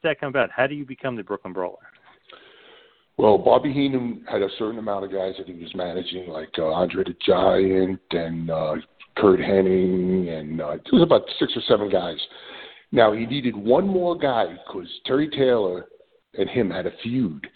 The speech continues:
Speaker 2: He needed one more guy that he could put against Terry Taylor 'cause all his other guys were busy.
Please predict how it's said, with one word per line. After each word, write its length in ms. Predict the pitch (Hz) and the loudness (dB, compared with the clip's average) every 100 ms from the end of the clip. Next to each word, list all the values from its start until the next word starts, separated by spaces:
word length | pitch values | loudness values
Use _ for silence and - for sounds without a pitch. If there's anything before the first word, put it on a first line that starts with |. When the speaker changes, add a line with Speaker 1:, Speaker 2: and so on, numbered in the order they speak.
| _ _ - | _ _ 0
Speaker 2:
He 160 | 120 | 4
needed 340 | 123 110 92 92 | 6 6 4 6
one 200 | 123 160 | 6 4
more 280 | 156 143 | 0 0
guy 520 | 131 117 95 80 87 - _ _ _ _ | 0 -2 -2 -6 -14 -20 _ _ _ _
that 140 | 92 | -2
he 60 | 92 | -2
could 180 | 101 - | -8 0
put 140 | 127 | 2
against 340 | 113 107 98 - | 2 0 -2 -4
Terry 240 | 101 95 | -4 -2
Taylor 320 | 120 127 90 | 0 -2 -2
'cause 180 | - 90 | -6 -2
all 160 | 101 104 | 0 2
his 100 | 104 | 2
other 180 | 135 | 2
guys 280 | 95 85 87 | 0 -4 -6
were 100 | 92 | -8
busy. 420 | 92 170 - 69 | -2 -2 -2 -10